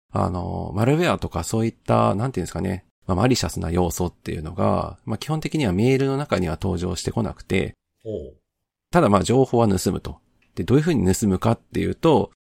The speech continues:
Speaker 1: まあ、サイバースパイが、まあ、あ、ある意味その、取材であるとか、まあ、あるいはそうですね、あの、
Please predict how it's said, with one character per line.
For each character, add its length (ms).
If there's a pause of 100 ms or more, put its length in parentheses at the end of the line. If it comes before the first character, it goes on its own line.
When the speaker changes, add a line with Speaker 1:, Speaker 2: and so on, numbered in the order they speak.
(340)
Speaker 1:
ま 100
あ、 20
サ 160
イ 60
バ 100
ー 60
ス 80
パ 120
イ 100
が、 260
ま 460
あ、 120
あ、 240
あ 60
る 100
意 60
味 120
そ 100
の、 320 (960)
取 160
材 220
で 120
あ 60
る 80
と 100
か、 480
ま 420
あ、 100
あ 60
る 100
い 100
は 120
そ 140
う 40
で 80
す 80
ね、 80
あ 120
の、 180